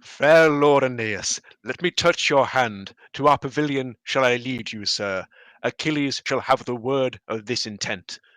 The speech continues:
So show, so shall each lord of Greece, from tent to tent, yourself shall feast with us before you go, and find the welcome of a noble foe.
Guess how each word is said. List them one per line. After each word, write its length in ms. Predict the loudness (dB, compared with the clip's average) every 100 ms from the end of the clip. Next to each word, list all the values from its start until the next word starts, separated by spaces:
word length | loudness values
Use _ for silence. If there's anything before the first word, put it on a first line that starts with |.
| _
So 260 | -8 -4 -2
show, 400 | -2 2 2 2 -4
so 240 | 0 2
shall 240 | 4 4 2
each 300 | 2 -2 0
lord 240 | 4 6 6
of 100 | 2
Greece, 420 | -2 -8 -4 -6 _ -6
from 200 | -6 -4
tent 360 | -2 0 0
to 100 | -6
tent, 360 | -4 -2 -4 -8 _ _ _
yourself 580 | -4 -2 2 2 2 -2
shall 240 | -2 0
feast 380 | -2 -6 -8 -6
with 140 | 0
us 180 | 2 2
before 380 | 0 -4 0 -2
you 120 | -2
go, 380 | 0 2 2 0 -10 -20 -6
and 160 | -6 -4
find 320 | 0 0 0
the 120 | -4
welcome 600 | 0 2 2 0 -10 -10 -6
of 120 | -2
a 60 | -2
noble 340 | -2 -4 -6
foe. 380 | -10 -10 -10